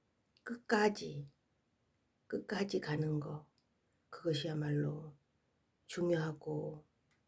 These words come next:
고귀하다고 말씀하셨사오니 저 은혜로 주님의 말씀 붙들고 나갑니다.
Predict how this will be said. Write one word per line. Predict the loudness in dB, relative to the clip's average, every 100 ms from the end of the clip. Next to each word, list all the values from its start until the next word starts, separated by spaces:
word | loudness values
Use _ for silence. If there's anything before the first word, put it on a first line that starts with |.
| _ _
고귀하다고 | 0 2 2 0 -2 -6 -4
말씀하셨사오니 | -2 0 -2 -2 -6 -8 -10 -8 -6 -4 -4 -6 -8 -14 _ _ _ _ _ _ _ _ _ _ _ _ _ _
저 | -6 2 4
은혜로 | 6 4 4 2 0 -4 -14 _ _ _ _ _ _ _ -10
주님의 | -4 2 4 6
말씀 | 4 4 4 2 0
붙들고 | -4 -4 -4 -2 0
나갑니다. | 0 0 0 -2 -4 -8 -12 -14